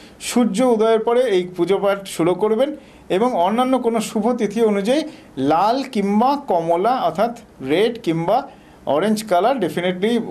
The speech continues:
কালারের বস্ত্র পরে তারপরে আপনি এই হনুমানজির ব্রত পালনের নিয়মটিকে করবেন। এর সাথে সাথে ব্রত পালন সম্পূর্ণভাবে হয়ে গেল, হনুমান মন্ত্র পুজো পাঠ করলেন। আর হনুমান মূর্তির ক্ষেত্রে আরেকটা জিনিস বলে দেই, মূর্তি কিংবা যন্ত্রম,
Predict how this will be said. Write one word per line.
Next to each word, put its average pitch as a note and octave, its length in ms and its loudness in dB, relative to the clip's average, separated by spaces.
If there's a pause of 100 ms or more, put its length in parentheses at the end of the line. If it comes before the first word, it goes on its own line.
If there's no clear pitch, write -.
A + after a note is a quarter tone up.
(180)
কালারের F3+ 380 2
বস্ত্র C#3 400 -2
পরে D3+ 360 0 (260)
তারপরে E3 400 0
আপনি G3 420 0
এই D#3 140 0
হনুমানজির D#3 460 0
ব্রত D3+ 360 -2
পালনের D#3+ 320 0
নিয়মটিকে E3 400 -2
করবেন। B2 340 -4 (400)
এর B3+ 260 2
সাথে A3+ 300 0
সাথে A3 320 0
ব্রত F3 340 -2
পালন G#3+ 360 0
সম্পূর্ণভাবে G3 560 0
হয়ে F#3 200 0
গেল, G3 140 2
হনুমান F#3 360 0
মন্ত্র F#3 260 0
পুজো F3 220 0
পাঠ F#3 200 -2
করলেন। A#3 320 0 (420)
আর B2 180 0
হনুমান F#3 340 0
মূর্তির F#3 440 -2
ক্ষেত্রে B3 280 -2
আরেকটা G#3 300 0
জিনিস A#3+ 260 2
বলে E3+ 220 0
দেই, C#4+ 220 0 (920)
মূর্তি E3+ 460 -2
কিংবা F#3 380 0
যন্ত্রম, D#3+ 560 -2